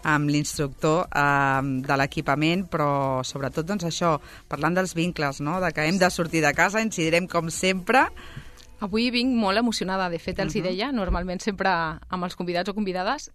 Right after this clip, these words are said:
Speaker 2: fem un cafè
Speaker 1: Sí.
Speaker 2: i la veritat és que ha sigut, eh, tot un, una relació a través de, de WhatsApp i tal, i ha sigut la primera vegada que els hi posava
Speaker 1: Mhm.
Speaker 2: cara. I, eh, lo primer que els hi he dit és, «Vinc molt emocionada», perquè darrere d'elles
Speaker 1: Sí.
Speaker 2: hi ha històries molt xules,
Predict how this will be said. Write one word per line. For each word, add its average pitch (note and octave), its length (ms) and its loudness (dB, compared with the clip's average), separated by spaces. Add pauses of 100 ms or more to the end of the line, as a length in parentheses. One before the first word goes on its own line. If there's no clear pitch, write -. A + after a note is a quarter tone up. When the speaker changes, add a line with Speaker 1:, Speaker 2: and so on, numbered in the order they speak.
(140)
Speaker 2:
fem G3+ 220 -4
un A3 100 0
cafè G#3 360 0 (340)
Speaker 1:
Sí. - 140 -8 (260)
Speaker 2:
i F#3+ 60 -2
la F#3 80 2
veritat F#3 280 -2
és A#3+ 120 -6
que B3+ 80 -10
ha A#3 40 -12
sigut, A3+ 380 -8 (140)
eh, E3 360 0
tot F#3 220 -2
un, G#3 460 0
una G#3+ 160 4
relació G#3+ 340 2
a G3 60 -2
través F#3 260 0
de, F#3+ 160 2 (320)
de D3+ 80 -2
WhatsApp F#3 380 0
i F3 60 0
tal, G#3+ 280 0
i D#3 420 -2
ha F3 60 -6
sigut F#3+ 240 -2
la A3+ 80 0
primera E3+ 300 -2
vegada F3 200 -2
que A3+ 80 -4
els G#3+ 80 -2
hi G#3 60 -2
posava F3+ 300 -6
Speaker 1:
Mhm. - 20 -10
Speaker 2:
cara. G#3+ 280 0 (920)
I, F#3+ 220 2
eh, F3 160 2
lo F3+ 100 -2
primer F3+ 200 0
que G3 60 2
els G3+ 100 2
hi - 20 6
he F#3 60 4
dit F#3+ 160 0
és, F3+ 200 2
«Vinc G3+ 200 2
molt G3+ 120 4
emocionada», G3+ 640 0
perquè D#3+ 580 -2
darrere F#3+ 500 2
d'elles G3+ 720 4
Speaker 1:
Sí. - 100 -14
Speaker 2:
hi G3+ 100 -4
ha G3 60 2
històries G#3 380 0
molt E3+ 180 -2
xules, A#3+ 460 -2